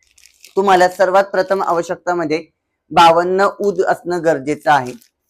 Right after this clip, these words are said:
त्याचबरोबर सुक्या खोबऱ्याची वाटी असणं गरजेचं आहे, त्याचबरोबर जे राईचं तेल मिळतं आपल्याला, ह्या राईच्या तेलाची अतिउत्तम गरज आहे. राईच्या तेलाव्यतिरिक्त दुसरं तेल तुम्ही वापरू शकत नाही, राईचंच तेल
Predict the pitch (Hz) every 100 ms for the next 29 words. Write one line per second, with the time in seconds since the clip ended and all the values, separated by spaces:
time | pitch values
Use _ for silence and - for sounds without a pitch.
0 | _ 208 214 208 226 220 185 180 - _
1 | _ _ _ _ - 208 233 240 240 202
2 | 208 202 214 202 175 - 202 190 - 180
3 | 160 156 127 143 147 143 139 135 - _
4 | _ _ - 202 220 220 226 214 180 196
5 | 233 _ _ _ _ _ 175 233 233 185
6 | 185 208 269 254 233 220 202 185 170 156
7 | - 147 156 170 190 175 151 151 180 175
8 | 160 147 202 208 - 175 160 - 156 147
9 | 143 131 131 127 - _ _ - 170 185
10 | 202 196 240 220 208 196 185 190 185 190
11 | 185 185 185 196 196 185 175 180 185 175
12 | 147 160 175 175 160 160 160 165 156 147
13 | 170 _ _ - 165 185 190 - 247 -
14 | 214 208